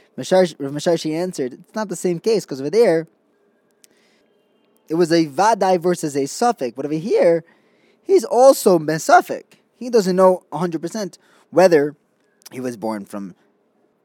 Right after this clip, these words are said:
the mace or from the yibum." If you do want to compare it to another case, there is a case, a Mishnah that says, if this suffix child and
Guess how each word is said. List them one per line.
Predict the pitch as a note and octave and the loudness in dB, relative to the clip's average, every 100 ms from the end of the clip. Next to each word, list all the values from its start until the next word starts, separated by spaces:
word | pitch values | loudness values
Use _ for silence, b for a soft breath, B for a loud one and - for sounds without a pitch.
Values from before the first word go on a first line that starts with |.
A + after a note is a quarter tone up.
| _ - | _ -14
the | A#2+ | -12
mace | C3 B2+ D3 - | -6 -6 -6 -8
or | G#2+ | -12
from | G2 G#2+ | -10 -10
the | A#2+ | -8
yibum." | E3+ E3 C#2 A1 _ _ _ _ _ _ _ b b b b | -8 -8 -10 _ _ _ _ _ _ _ _ b b b b
If | A#2+ B2+ | -12 -8
you | B2+ | -4
do | F3+ | -2
want | C4 G3+ | 0 0
to | |
compare | D#3 C#3 C#3 | -2 -2 -2
it | A#2+ | -4
to | |
another | A#2+ A2+ - | -6 -6 -4
case, | G#3+ F3+ D3+ | -4 -4 -6
there | - | -10
is | - B3 | -8 -6
a | F#3 | -6
case, | E3+ G3+ E3 D#3 - - | -4 -2 -2 -4 -10 -12
a | |
Mishnah | C#3+ F3+ B2+ A2 | -6 -6 -6 -8
that | G#2 | -6
says, | F#3+ F#3+ D#3 C#3+ - _ _ _ _ _ _ _ _ _ _ _ _ - | 0 2 2 -4 -14 _ _ _ _ _ _ _ _ _ _ _ _ -6
if | F#3 E3 | -4 -2
this | D#3+ F3 - | -2 -2 -4
suffix | - F3+ D#3 D3 | -4 -4 -4 -6
child | E3 D3+ B2+ G#2+ - | -2 0 -2 -6 -8
and | D#3+ D#3+ C#3 A2 | -4 -2 -4 -6